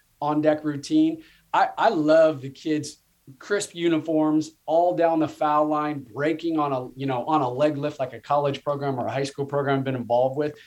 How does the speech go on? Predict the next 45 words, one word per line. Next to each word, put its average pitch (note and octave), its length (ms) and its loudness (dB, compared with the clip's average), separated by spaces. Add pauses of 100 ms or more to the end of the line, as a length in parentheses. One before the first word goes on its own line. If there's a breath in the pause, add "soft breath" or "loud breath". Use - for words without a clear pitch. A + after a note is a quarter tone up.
(160 loud breath)
And F3+ 100 2
I A3+ 60 6
think A#3 160 -4
that's D3 200 2
neat D#3 280 2
for D3+ 80 -6
the C#3 100 -2
kids - 460 -8 (420)
to D#3 100 2
be C3+ 160 0
a - 60 4
part D3 340 4
of. C#3+ 220 2
They C#3+ 120 2
see C#3 540 -4 (220 loud breath)
in C#3+ 120 0
our D3 240 4
area, C3+ 220 2
Southern C#3 260 -4
California, C3 380 -2
they C3+ 140 -4
see C3+ 220 -6
Shohei C3 520 0
and G#2+ 100 -8
Trout B2+ 460 2
and A2 140 -12 (260 soft breath)
Mookie D3 280 0
Betts C#3 260 2
doing C3+ 260 0
it A#2+ 100 -6
before A#2+ 320 -6
pregame. C3+ 500 -2 (380 loud breath)
Hey, D#3 120 4
we E3 160 4
go G#3 160 6
down D3+ 260 4
the D#3+ 60 2
line, D3+ 320 2
we C#3 100 -2
do D3+ 160 2
our C3+ 140 0
str-, C#3+ 240 -6
our, B2+ 300 -2
our, A#2+ 360 -2
our A2+ 140 -6